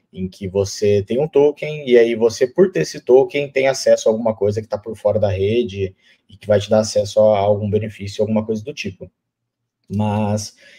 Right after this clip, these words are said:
eu enxergo mais essa, essa, esse ponto aí dos ordinals, dos inscriptions, não como um investimento, né? Acho que é difícil a gente falar, "Não, vamos investir em algum N F T desse,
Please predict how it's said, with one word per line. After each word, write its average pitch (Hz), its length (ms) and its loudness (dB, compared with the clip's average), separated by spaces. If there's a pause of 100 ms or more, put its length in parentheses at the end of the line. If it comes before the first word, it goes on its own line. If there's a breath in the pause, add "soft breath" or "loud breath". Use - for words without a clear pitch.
(160 soft breath)
eu - 160 4
enxergo 135 420 2
mais 123 600 0
essa, 104 960 0 (520)
essa, 98 540 -4
esse 101 320 -6
ponto 107 300 -2
aí 101 80 0
dos 101 180 -4
ordinals, 104 480 0
dos 98 240 -10
inscriptions, 104 720 -6 (400 soft breath)
não 151 300 2
como 156 760 2 (400)
um 139 80 0
investimento, 131 760 0
né? 92 220 -2
Acho 92 160 -6
que 110 80 -12
é 101 220 -12
difícil 107 280 -14
a 104 40 -6
gente 107 160 -8
falar, 101 320 -2
"Não, 113 200 0
vamos 110 360 -2
investir 123 600 -2
em 147 100 -4
algum 131 340 0
N 127 100 0
F 127 120 -8
T 135 280 2
desse, 123 640 0